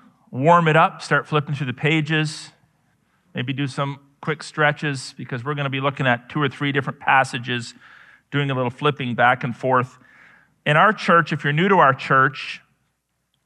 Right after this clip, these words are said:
we practice what we call unapologetic preaching. We don't believe that it's ever appropriate for created beings to apologize to other created beings for what our Creator has said,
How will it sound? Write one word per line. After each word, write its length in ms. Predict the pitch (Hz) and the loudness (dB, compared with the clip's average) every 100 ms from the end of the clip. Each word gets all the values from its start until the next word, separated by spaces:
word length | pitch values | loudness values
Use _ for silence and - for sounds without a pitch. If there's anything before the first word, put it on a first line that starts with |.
| _ | _
we 240 | 151 170 160 - - _ | -4 -2 -2 -4 -18 _
practice 480 | - 143 143 147 135 | 0 2 2 -2 -10
what 80 | 127 | -10
we 60 | |
call 280 | 139 143 127 | -4 0 2
unapologetic 920 | - 151 131 147 135 127 123 117 117 | 2 0 2 0 2 -2 -2 -2 -4
preaching. 520 | - 139 131 - 71 - _ _ _ _ | -8 -8 -6 -10 -10 -14 _ _ _ _
We 100 | 135 | -4
don't 140 | 143 | -4
believe 320 | 143 139 139 123 | -2 -2 -2 -2
that 140 | 117 | -2
it's 180 | 113 - | -2 -2
ever 280 | 143 160 143 | 0 4 2
appropriate 680 | 113 135 123 104 117 113 - | 2 2 0 0 -4 -4 -4
for 200 | 117 110 | -6 -6
created 580 | - 139 127 131 120 | -6 -6 -4 -4 -6
beings 600 | 104 127 147 170 175 - - _ _ _ _ _ | -6 -6 -4 -4 -6 -10 -18 _ _ _ _ _
to 120 | - | -4
apologize 720 | 117 - 123 123 120 113 113 104 | -4 2 2 2 2 4 2 0
to 140 | - | -4
other 200 | 117 117 | -2 -4
created 400 | - 127 113 104 | -8 -8 -8 -6
beings 320 | 113 113 113 | -4 -4 -4
for 100 | - | -6
what 120 | 110 107 | 0 0
our 100 | 104 | 0
Creator 420 | - 113 113 110 | -2 -6 -4 -4
has 160 | 110 | -6
said, 380 | - 147 170 233 | -4 2 2 0